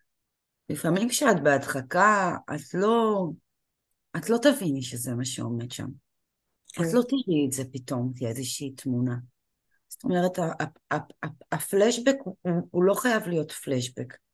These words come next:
Speaker 1: גם יכול להיות פשוט ניתוק. מעין
Speaker 2: כן.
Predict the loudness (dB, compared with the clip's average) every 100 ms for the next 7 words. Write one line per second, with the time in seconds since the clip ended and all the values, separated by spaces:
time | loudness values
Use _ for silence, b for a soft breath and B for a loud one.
0 | _ _ _ _ -12 -4 -4 0 2 2
1 | 0 -4 -2 -4 -6 -2 -4 -4 -12 _
2 | _ _ _ _ _ _ _ _ _ -2
3 | 0 0 -4 _ _ _ _ _ _ _
4 | -2 -2